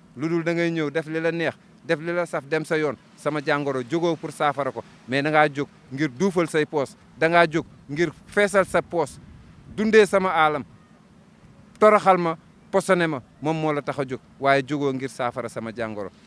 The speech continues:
Kon nag ñun population wu Sénégal ñi ngi ñaan ñëpp ni nga xamante ni noonu la ko réewu àdduna bi yëpp di defee, di jóg di xeex contre la pollution plastique, na ci ñëpp jóg, bu kenn des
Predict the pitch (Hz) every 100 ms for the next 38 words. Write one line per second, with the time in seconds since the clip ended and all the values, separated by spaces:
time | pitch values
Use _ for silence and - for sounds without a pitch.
0 | - - 139 131 165 - - - 135 160
1 | 170 165 165 151 - 143 135 - 139 131
2 | 117 123 139 135 131 117 110 165 - -
3 | - - - 156 160 156 156 143 143 135
4 | 123 139 170 165 156 147 160 151 147 139
5 | 143 120 131 226 196 170 175 165 131 -
6 | - _ 127 180 156 220 175 190 202 170
7 | 147 - 196 196 180 170 - 214 190 202
8 | 175 175 160 - 147 - - _ - 160
9 | 170 151 147 175 190 165 135 151 127 139
10 | 160 156 151 143 -